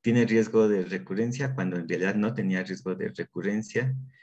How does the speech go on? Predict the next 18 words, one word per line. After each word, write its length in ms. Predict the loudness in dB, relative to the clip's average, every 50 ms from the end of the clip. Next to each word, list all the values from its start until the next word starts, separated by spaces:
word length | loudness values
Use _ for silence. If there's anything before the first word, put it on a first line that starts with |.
| _ _ _ _ _ _ _
o 260 | -2 0 2 2 2 2
al 160 | 0 0 0
revés, 320 | 0 0 2 2 2 2 0
de 140 | -2 -4
decirle, 540 | -4 -4 -6 -6 -8 -6 -8 -6 -4 -2 -2 0
"No 220 | 0 0 -2 0
tiene 220 | 2 2 2 2
riesgo", 360 | 2 0 -2 -2 0 -2 -2 -2
cuando 260 | -4 -8 -8 -8 -8
en 80 | -6
realidad 180 | -6 -4 -4 -4
sí 120 | -6 -8 -8
tenía 300 | -4 -4 -4 -2 -2 -4
riesgo, 460 | -4 -4 -6 -6 -4 -4 -4 -4 -4 -4 -6 -10 -14 _ _
pues 120 | -10 -8 -6
son, 520 | -4 -4 -4 -4 -6 -8 -10 -12 -16 -18 _ _ -20 -20
son, 600 | -16 -12 -10 -8 -8 -8 -10 -10 -12 -14 -20 -20 _ _ _ _ _ _ _ _ _ _ _ _ _ _ _ _ _ _ -20 -20 -20 _ _
pues, 380 | -16 -16 -14 -16 -20 -20 _